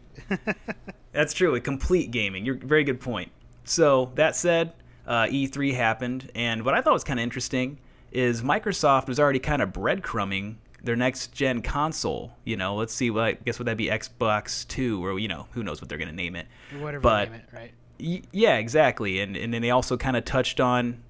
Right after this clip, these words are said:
Speaker 2: the plans that, I don't know, they're, they're not gonna compete for V R in the same way that apparently Sony and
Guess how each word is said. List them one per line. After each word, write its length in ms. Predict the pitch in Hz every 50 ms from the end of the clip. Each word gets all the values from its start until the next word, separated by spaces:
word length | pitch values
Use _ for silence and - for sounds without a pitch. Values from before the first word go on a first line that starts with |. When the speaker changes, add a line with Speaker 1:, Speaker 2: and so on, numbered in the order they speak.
| - - - - -
Speaker 2:
the 80 | - 127
plans 360 | - - 139 135 135 131 123
that, 200 | 123 131 127 127 - - - - - - -
I 120 | - 123 127
don't 80 | 135
know, 200 | 156 175 147 104
they're, 340 | 98 107 107 107 107 107 - - - - - -
they're 100 | 139 151
not 160 | 165 165 151
gonna 160 | - 151 147
compete 560 | 147 - 139 131 - - - 147 127 98 -
for 180 | - - 113 110
V 220 | 104 98 110 107 107
R 220 | 107 107 104 104
in 60 | 101
the 80 | 98 95
same 280 | - - 104 101 98 98
way 180 | 98 98 95
that 140 | 95 101 98
apparently 380 | 95 - - 107 107 95 104 101
Sony 560 | - - 117 107 107 107 107 107 104 104 95
and 200 | 95 92 95